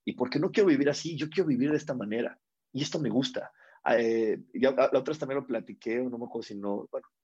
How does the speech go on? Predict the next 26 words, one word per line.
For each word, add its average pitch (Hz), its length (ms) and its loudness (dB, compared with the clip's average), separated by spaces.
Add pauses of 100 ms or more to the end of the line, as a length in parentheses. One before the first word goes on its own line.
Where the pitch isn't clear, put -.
(400)
si - 100 -2
no 165 180 4
te 143 80 0
lo 107 80 4
vuelvo 120 240 4
a 107 40 -10
contar, 113 300 -6
en 127 80 -6
fin, 107 320 -8
este, 104 640 2 (340)
hay, 127 220 4
hay, 135 220 4
hay, 127 280 4
ahí 135 440 2
está 131 240 0
Gaby 127 280 0
Cantero, 113 400 -4
también 110 220 -8
conoció, 107 520 2
yo 107 180 0
también 107 260 -6
conocí 101 340 -8
con 104 180 -6
ella 101 380 2
a 98 120 2
una 101 420 -4